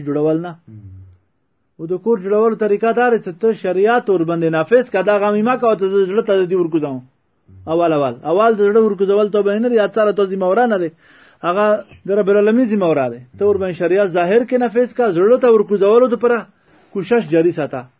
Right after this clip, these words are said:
کور کې دوه محلونه جوړ کړه. یو د اسلامي حک-، حکومت محل، یو د مدرسې محل. اسلامي حکومت معنی دا وي چې شریعت په کوم فرض واجب شریعت وي،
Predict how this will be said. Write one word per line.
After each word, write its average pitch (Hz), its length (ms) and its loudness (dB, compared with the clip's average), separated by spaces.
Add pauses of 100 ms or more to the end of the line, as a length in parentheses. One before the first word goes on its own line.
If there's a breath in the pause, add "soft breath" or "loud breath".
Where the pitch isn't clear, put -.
(600)
کور 240 240 2
کې 226 160 4
دوه 240 160 2
محلونه 202 580 4
جوړ 170 180 4
کړه. 123 120 -8 (400)
یو 208 160 -2
د - 100 0
اسلامي 226 340 0
حک-، 233 340 -4 (160)
حکومت 233 500 -4
محل، 262 300 2 (600)
یو 196 340 -2
د 226 180 4
مدرسې 160 500 -2
محل. 120 240 -12 (680)
اسلامي 202 420 -2
حکومت 226 480 0
معنی 233 180 0 (140)
دا 262 100 4
وي 262 100 -2
چې 226 180 -4
شریعت 226 380 2 (140)
په 233 340 4
کوم 233 180 -2 (100)
فرض 220 380 -2
واجب 180 560 0
شریعت 220 440 0
وي، 262 100 -2